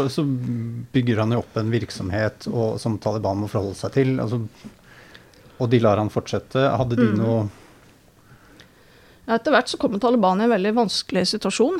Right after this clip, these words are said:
Speaker 2: eh, fordi på den ene siden så må de, eh, beskytte denne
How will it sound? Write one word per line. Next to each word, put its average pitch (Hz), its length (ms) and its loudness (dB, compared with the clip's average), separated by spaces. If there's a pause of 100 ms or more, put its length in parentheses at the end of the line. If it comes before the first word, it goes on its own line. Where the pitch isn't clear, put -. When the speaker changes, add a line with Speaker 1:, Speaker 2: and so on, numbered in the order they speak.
(120)
Speaker 2:
eh, 277 200 6
fordi 220 280 4
på 240 180 0
den 247 80 6
ene 185 240 0
siden 247 320 2
så 285 140 2
må 214 200 4
de, 190 120 2 (1080)
eh, 190 560 -2
beskytte 226 600 0
denne 180 300 0